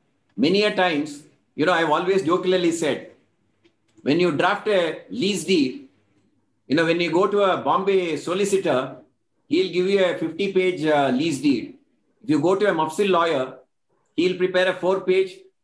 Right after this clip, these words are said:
very concise, precise, uh, uh, lease deed. And, uh,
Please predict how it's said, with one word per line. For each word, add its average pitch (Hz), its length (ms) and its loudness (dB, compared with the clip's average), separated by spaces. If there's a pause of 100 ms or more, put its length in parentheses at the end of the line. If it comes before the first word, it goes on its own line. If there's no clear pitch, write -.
(220)
very 185 240 2
concise, 185 460 0
precise, 170 540 0
uh, 143 380 2 (340)
uh, 113 500 0 (840)
lease 147 300 2
deed. 135 340 0 (760)
And, 151 260 2
uh, 143 400 0